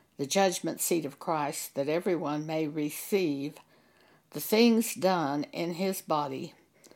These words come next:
according to that he hath done, whether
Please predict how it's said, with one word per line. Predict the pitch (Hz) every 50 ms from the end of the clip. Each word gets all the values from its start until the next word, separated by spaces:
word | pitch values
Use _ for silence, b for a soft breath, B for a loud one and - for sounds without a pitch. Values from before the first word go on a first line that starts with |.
| b b b b b b -
according | - - - - 208 214 220 240 233 233 220
to | - 214 190
that | 180 190 185 185 185 180 -
he | - - - - 226 214 214
hath | - - - 214 214 214 208 - - - -
done, | 143 135 123 117 117 123 135 147 b b b b b b b b b b b _
whether | - 175 196 196 185 196 196 190 202